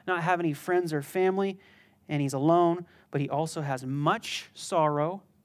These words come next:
He regrets a lot. Sickness and anger. He turned into a bitter old man who had nothing, um,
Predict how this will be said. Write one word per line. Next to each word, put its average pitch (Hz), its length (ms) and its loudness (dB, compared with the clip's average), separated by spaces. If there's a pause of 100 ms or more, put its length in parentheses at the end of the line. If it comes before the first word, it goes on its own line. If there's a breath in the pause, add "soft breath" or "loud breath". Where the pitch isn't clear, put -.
(120)
He 156 140 -6
regrets 143 500 -4
a 165 40 -8
lot. 131 320 -8 (600 loud breath)
Sickness - 1200 -4 (1080 soft breath)
and 156 300 0 (100)
anger. 139 640 -4 (840)
He - 160 -14
turned 180 280 -6
into 196 300 -4
a 135 60 0
bitter 147 840 -6 (360)
old 127 560 -8 (180)
man - 520 -18 (340)
who - 100 -12
had 127 120 -8
nothing, 131 680 -10 (1400 soft breath)
um, 135 440 -16